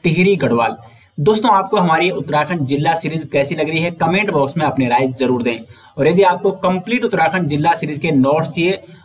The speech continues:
with map और with प्रत्येक जनपद के उसमें एमसीक्यू भी दिए गए हैं, तो लिंक आपको मिल जाएगा वीडियो के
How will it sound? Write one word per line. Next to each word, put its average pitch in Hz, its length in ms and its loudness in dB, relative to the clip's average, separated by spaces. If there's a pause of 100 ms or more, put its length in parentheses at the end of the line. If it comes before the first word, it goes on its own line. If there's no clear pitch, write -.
(120)
with 180 240 2
map 196 340 2
और 175 240 2
with 180 240 -2
प्रत्येक 196 440 0
जनपद 165 380 -2
के 185 60 -4
उसमें 175 340 -2
एमसीक्यू 147 380 -2
भी 175 100 0
दिए 135 200 4
गए 143 120 2
हैं, 151 240 -4
तो 185 100 -6
लिंक 139 300 0
आपको 131 240 -2
मिल 120 160 0
जाएगा 117 280 0
वीडियो 117 320 -6
के 202 160 -6